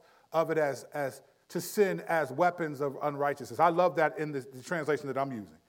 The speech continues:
In other translations, it might say as instruments of unrighteousness. So it says, "Do not offer any parts of it." It is the body. "Do not offer any parts of your body as weapons for unrighteousness,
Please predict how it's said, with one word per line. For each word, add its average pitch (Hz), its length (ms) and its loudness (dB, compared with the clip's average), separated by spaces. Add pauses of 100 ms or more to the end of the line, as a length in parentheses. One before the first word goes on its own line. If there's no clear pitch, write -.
(300)
In 131 60 -6
other 160 160 0
translations, 147 560 -2
it 143 80 -2
might 135 180 0
say 139 180 0
as 127 280 -4
instruments 139 600 -8
of 113 360 -2 (380)
unrighteousness. 123 720 -6 (1300)
So 233 120 10
it 196 80 10
says, 202 140 6
"Do 220 100 2
not 220 180 8
offer 208 580 4
any 233 200 4
parts 240 420 6
of 156 220 0
it." 127 160 -8
It 208 240 2
is 175 80 -4
the 175 100 -4
body. 156 360 4
"Do 147 80 -4
not 165 160 2
offer 180 260 2
any 214 160 -2
parts 214 400 0 (340)
of 160 140 -2
your 190 140 8
body 190 380 6
as 147 120 0
weapons 185 560 2 (140)
for 190 200 2
unrighteousness, 180 920 0